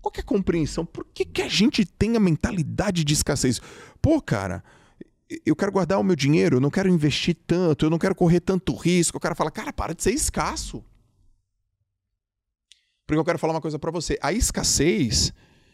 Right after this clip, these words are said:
é uma forma como os seres humanos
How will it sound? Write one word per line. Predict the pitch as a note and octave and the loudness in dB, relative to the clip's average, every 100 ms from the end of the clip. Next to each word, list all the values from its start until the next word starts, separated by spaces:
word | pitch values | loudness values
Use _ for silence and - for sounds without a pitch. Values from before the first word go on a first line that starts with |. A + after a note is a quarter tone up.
| _ _ | _ _
é | - | -2
uma | D3+ F3 D3 | 0 0 -2
forma | - - F#3+ A3+ C4+ C#4 F#3 B2 F#2+ F2 - _ _ _ _ _ _ _ _ | -8 -2 2 4 2 0 -6 -4 -6 -8 -16 _ _ _ _ _ _ _ _
como | C#3+ C#3 C3+ G#2+ G#2 F#2+ _ _ _ _ - | 2 4 4 2 -2 -4 _ _ _ _ 0
os | A2 - | 2 2
seres | E3 G#3 F#3+ C#3 | 2 2 2 2
humanos | B2 A2+ C3+ F#3+ C3+ F#2+ - - | 2 4 4 2 -2 -4 -6 -8